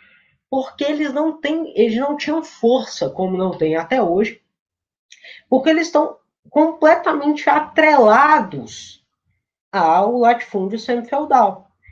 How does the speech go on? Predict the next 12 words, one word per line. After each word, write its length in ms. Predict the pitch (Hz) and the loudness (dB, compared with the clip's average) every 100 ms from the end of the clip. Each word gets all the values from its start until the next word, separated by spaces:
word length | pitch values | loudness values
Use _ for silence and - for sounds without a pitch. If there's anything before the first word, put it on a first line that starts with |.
| - | -2
E 100 | 208 | 2
essa 220 | 220 233 | 2 0
burguesia 460 | 202 208 214 170 175 | -6 -2 -2 -2 -4
vai 140 | 185 | -6
se 100 | 185 | -4
formar 320 | 220 202 208 | -6 -4 -2
na 100 | 240 | -2
burguesia 420 | 233 233 254 240 | -2 -2 -2 0
burocrática. 720 | 240 254 277 - 240 196 - _ - - _ | 0 2 2 2 2 2 -2 _ -20 -20 _
A 160 | 269 330 | 0 2
burguesia 560 | 359 277 240 190 220 | 2 4 2 2 0
nacional, 1080 | 208 240 311 - 240 175 160 151 147 127 - | -2 -2 -4 -6 -4 -2 -2 0 0 0 -8